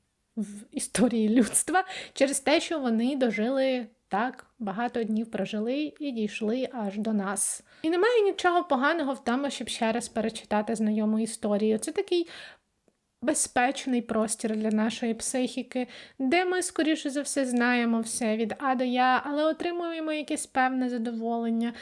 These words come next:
заново вивчаючи для себе давно відомих персонажів.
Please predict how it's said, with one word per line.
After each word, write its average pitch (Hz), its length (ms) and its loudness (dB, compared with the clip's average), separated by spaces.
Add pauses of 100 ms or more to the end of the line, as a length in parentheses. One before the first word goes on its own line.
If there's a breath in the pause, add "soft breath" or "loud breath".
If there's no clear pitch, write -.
(200 loud breath)
заново 247 640 0
вивчаючи 233 720 0
для 220 180 -2
себе 226 500 2 (680 loud breath)
давно 233 540 2
відомих 208 420 0
персонажів. 233 1040 0